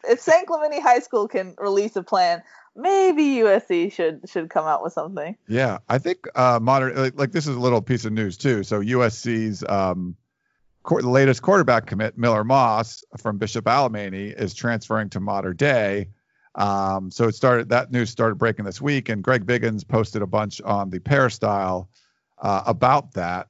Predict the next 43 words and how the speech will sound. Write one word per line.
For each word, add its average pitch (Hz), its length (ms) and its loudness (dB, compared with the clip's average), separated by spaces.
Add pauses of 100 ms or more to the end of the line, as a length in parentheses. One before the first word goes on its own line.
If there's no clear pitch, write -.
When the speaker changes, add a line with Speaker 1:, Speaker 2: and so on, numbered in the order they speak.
(180)
Speaker 2:
Um, 92 220 -4
so 107 100 -8
make 110 160 -4
sure 110 160 -8
you 101 80 -4
subscribe. 98 560 -4 (180)
I, 135 80 4
I 147 260 4
forgot 156 200 0
to 143 60 -4
mention 117 240 -4
too, 113 340 -2
um, 98 380 -4 (120)
with 123 200 -2
any 165 140 6
of 156 60 4
those 131 140 4
recruiting 139 320 0
questions, 143 560 0 (340)
Gerard's 151 380 2
doing 143 240 2
his 123 140 2
own 123 120 2
recruiting 110 360 -4
podcast 90 460 -4
now, 87 180 -4
the 92 60 -6
Recruiting 110 380 -4
Rant 110 240 -2
podcast 101 540 0
for 95 220 -4
subscribers. 104 680 -2
So 95 280 0 (360)
make 139 160 2
sure 160 140 4
you 147 80 4
put 151 160 4
your 131 80 -2
questions 131 380 0
on 120 100 2
the 107 60 -4
Peristyle. 107 600 0
He'll, 117 180 -2